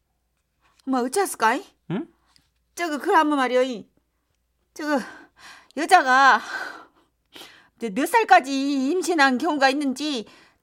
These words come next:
Speaker 1: 너 검색인가 뭔가 쪼까 해봐라. 저기, 폐-, 저기, 폐경이 되면 임신 안 되잖아.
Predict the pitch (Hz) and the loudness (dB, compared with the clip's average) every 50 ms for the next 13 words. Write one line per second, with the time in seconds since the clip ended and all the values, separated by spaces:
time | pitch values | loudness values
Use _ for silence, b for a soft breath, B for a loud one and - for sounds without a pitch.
0 | _ - 262 262 254 254 - 226 247 269 285 427 403 294 311 277 247 240 226 196 | _ 0 2 2 2 0 -2 -2 0 0 0 0 -2 -2 -2 2 2 2 2 2
1 | 240 262 247 262 254 - 294 320 - 240 226 277 - 359 311 226 196 196 190 b | 0 -2 -2 -2 -4 -4 -6 -6 -6 -6 -6 -4 -2 -2 -2 -2 -4 -6 -8 b
2 | b b b b b b b b - 233 220 208 202 214 220 - - - - b | b b b b b b b b -12 -12 -10 -10 -12 -14 -16 -18 -18 -18 -18 b
3 | b b _ - 214 202 196 - _ _ _ _ - - 403 440 453 494 415 339 | b b _ -10 -10 -10 -10 -10 _ _ _ _ -10 -8 0 2 2 4 4 2
4 | 247 285 294 277 262 220 220 262 311 302 294 233 180 196 262 269 302 247 247 214 | 0 0 0 0 0 0 0 -2 -2 -2 -4 -4 -4 -2 -2 -2 -2 -2 -2 -4
5 | 190 | -4